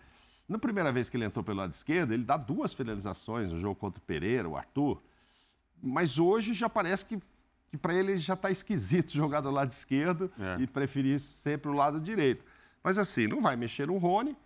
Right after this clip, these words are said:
Speaker 1: Eu acreditava que assim, a, a solução, porque agora sem o Dudu, que é definitivo, ele tem que encontrar qual é o Palmeiras que vai daqui pra frente,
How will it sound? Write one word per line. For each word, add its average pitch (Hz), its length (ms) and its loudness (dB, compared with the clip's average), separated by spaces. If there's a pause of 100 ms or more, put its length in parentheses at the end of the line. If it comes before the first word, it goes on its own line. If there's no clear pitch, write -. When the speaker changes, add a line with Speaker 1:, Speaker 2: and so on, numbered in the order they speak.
(480)
Speaker 1:
Eu 202 180 4
acreditava 202 540 0
que - 140 0
assim, 139 320 2
a, 104 200 0
a 85 80 -10
solução, 170 600 0
porque 156 180 -4
agora 120 240 0
sem 185 300 0
o 151 80 2
Dudu, 107 420 2 (100)
que 104 80 -4
é 101 60 0
definitivo, 95 720 -2
ele 107 80 -2
tem 160 160 -2
que 175 80 -6
encontrar 175 380 0
qual 180 180 2
é 196 40 2
o 196 40 -2
Palmeiras 208 480 0
que 262 140 -2
vai 233 180 -2
daqui 262 180 -6
pra 339 140 -4
frente, 160 480 -2